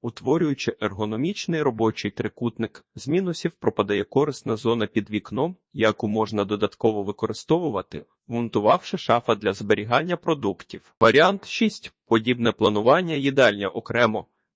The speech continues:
При такому плануванні всі предмети розміщені уздовж протилежних стін і з'єднуються меблями, що проходить уздовж вікна. Обідня зона або відсутня, наприклад, розташована в їдальні,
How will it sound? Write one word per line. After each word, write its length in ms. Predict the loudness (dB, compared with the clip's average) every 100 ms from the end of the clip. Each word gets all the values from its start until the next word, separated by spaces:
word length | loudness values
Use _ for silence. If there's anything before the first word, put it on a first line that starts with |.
| -2
При 140 | 0
такому 440 | 2 2 2 0
плануванні 580 | -2 -2 0 2 2 2
всі 260 | -4 -4 -6
предмети 540 | -2 -4 -2 -2 -2
розміщені 680 | -2 -2 -4 -4 -4 -4 -4
уздовж 500 | -6 -6 0 -2 -2
протилежних 720 | -4 -2 -2 -4 -2 -4 -8
стін 340 | -10 -4 -4 -2
і 80 | -6
з'єднуються 720 | -2 0 0 0 -6 -6 -6
меблями, 520 | -2 0 0 -2 -4
що 200 | -4 -2
проходить 520 | -2 -2 0 0 -2 -6
уздовж 480 | -8 -2 -2 -2 -6
вікна. 380 | -10 -6 -6 -4
Обідня 480 | -2 0 -2 -2 -4
зона 400 | 2 0 2 0
або 280 | 0 2 2
відсутня, 580 | 0 -8 -6 -4 -4 -8 _ -2
наприклад, 600 | 0 2 -2 0 -2 -2
розташована 680 | -8 -6 -6 0 2 2 0
в 60 | -2
їдальні, 640 | -2 2 0 0 -8